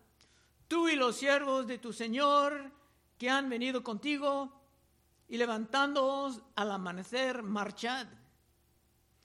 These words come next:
Y se levantó David de mañana,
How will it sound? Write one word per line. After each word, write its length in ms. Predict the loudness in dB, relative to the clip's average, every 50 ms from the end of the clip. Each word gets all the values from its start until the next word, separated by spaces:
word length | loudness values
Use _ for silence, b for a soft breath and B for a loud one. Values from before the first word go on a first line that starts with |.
| b b b
Y 80 | -8 -4
se 140 | -2 0 0
levantó 400 | 2 0 0 0 2 2 4 4
David 580 | 4 2 2 2 0 0 0 0 -2 -4 -8 -8
de 100 | -6 -6
mañana, 720 | -4 -4 -4 -2 0 0 2 2 2 2 0 0 -2 -4 -8